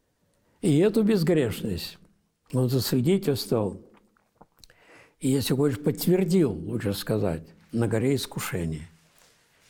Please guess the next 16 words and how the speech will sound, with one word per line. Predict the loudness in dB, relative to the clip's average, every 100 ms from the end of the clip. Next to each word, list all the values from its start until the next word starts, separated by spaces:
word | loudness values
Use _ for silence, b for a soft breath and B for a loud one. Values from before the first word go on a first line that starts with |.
| -8
Когда | -4 -2
были | -2 -2 0 -2
прямые | -4 -6 -2 2 4 4 0
искушения, | -2 -4 -2 -2 0 -4 -6 -10
как | -4 -4 -2
Адам | -2 0 0 -2 -4 -8
был | -4 -2 0
искушен | -4 -6 -6 -4 -4
в | -2
раю, | -2 -2 -2 -6 B B B B
так | -2 -2 -4 -4
он | 0 2 2 0
был | 0 0 0
искушаем | -4 -8 -6 -8 -4 -2 -2 -4 -8 b b b b
здесь | -4 0 2 2
же | -2 -4 -6 -8